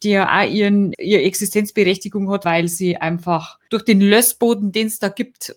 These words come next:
der Gaiboden, eine wahnsinnig fruchtbare Gegend ist, wo man, wo wahnsinnig viel Landwirtschaft betrieben wird. Da gibt's jedes Jahr unser, äh, superschönes Gaibodenfest. Das ist überall bekannt, aber es ist flach. Also ein ganz, ein starker Kontrast.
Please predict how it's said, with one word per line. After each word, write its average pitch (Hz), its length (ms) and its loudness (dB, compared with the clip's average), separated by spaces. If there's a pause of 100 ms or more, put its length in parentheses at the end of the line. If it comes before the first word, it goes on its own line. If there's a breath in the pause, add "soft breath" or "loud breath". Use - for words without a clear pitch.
(120)
der 185 100 2
Gaiboden, 214 880 2 (320)
eine 151 140 -6
wahnsinnig 208 380 -2
fruchtbare 220 500 -2
Gegend 233 380 -2
ist, 202 280 -2
wo 196 180 -2
man, 180 380 -2
wo 190 160 -2
wahnsinnig 233 460 2
viel 214 140 -2
Landwirtschaft 240 540 0
betrieben 220 520 0
wird. 208 340 0 (340 loud breath)
Da 202 80 -4
gibt's 208 280 -4
jedes 233 280 -4
Jahr 233 240 2
unser, 214 800 -2
äh, 139 140 -4
superschönes 220 800 -4
Gaibodenfest. 214 800 -4
Das 196 100 -6
ist 202 160 -6
überall 220 340 0
bekannt, 202 580 0 (400 loud breath)
aber 185 180 4
es 196 140 2
ist 254 180 0
flach. 233 400 0 (160)
Also 254 240 2
ein 208 140 2
ganz, 233 200 0
ein 254 80 0
starker 262 320 -2
Kontrast. 214 600 -6